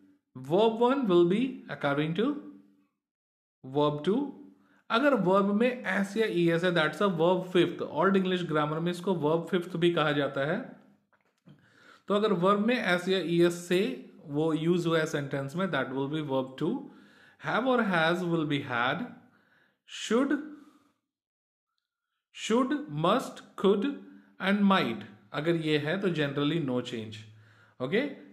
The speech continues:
ये आप जान लो। इसमें एक चीज और छूटा हुआ है, that's a, अगर verb two है हमारा, अम,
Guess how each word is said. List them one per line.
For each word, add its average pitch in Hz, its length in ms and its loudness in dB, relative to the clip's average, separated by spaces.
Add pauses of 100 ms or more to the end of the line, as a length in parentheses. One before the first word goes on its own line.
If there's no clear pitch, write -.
(120)
ये 175 180 4
आप 170 220 2
जान 143 200 0
लो। 180 160 -2
इसमें 220 320 -2
एक 220 340 -2
चीज 214 160 -2
और 202 200 2
छूटा 175 220 0
हुआ 165 280 0
है, 190 320 -4
that's 147 300 -2
a, 208 180 0
अगर 175 280 0
verb 175 580 0
two 214 220 0
है 135 420 -4 (240)
हमारा, 131 340 -2 (640)
अम, 117 800 -6